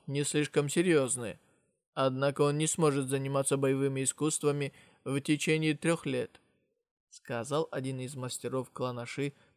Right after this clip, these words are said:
подошедший к Шидзяню. Ненависть вспыхнула в глазах Шидзяня и Шите. «Дедушка, есть что-то странное в этой девушке.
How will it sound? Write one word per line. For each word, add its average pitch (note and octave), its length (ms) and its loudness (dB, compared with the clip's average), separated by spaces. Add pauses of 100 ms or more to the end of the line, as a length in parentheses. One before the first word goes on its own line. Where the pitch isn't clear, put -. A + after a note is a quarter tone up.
подошедший B2 720 -4
к - 80 -20
Шидзяню. C#3 640 -4 (1120)
Ненависть D3 760 -2
вспыхнула C3 640 -4
в B2+ 100 -6
глазах B2 360 -4
Шидзяня C3 640 -4 (360)
и B2 140 -2
Шите. - 640 -6 (680)
«Дедушка, B2 760 -4 (600)
есть C3 360 0
что-то D3 300 -2
странное C3 600 0
в B2+ 60 0
этой C#3 220 0
девушке. B2 600 -2